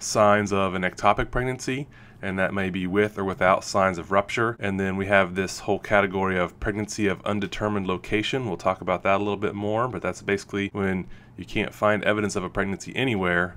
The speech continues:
so you're just not sure where it is. Has it been miscarried? Is it ectopic?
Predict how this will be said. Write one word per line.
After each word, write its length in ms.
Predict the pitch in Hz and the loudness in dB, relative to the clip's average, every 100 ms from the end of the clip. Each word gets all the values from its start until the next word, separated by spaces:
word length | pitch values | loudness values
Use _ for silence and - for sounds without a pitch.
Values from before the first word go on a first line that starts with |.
| - | -8
so 360 | - 92 90 90 | -6 -4 -2 -2
you're 160 | 87 | -4
just 180 | 87 - | -6 -4
not 160 | 90 - | -4 -2
sure 220 | - 87 | -6 -2
where 200 | 87 85 | 0 0
it 60 | |
is. 200 | 85 78 | -2 -6
Has 120 | 80 76 | -8 -8
it 100 | 80 | -8
been 200 | 80 90 | -6 -6
miscarried? 600 | 104 - 101 92 90 82 | -6 -2 0 2 2 0
Is 120 | 82 | -6
it 80 | 76 | -6
ectopic? 540 | - 98 95 87 | -2 0 0 0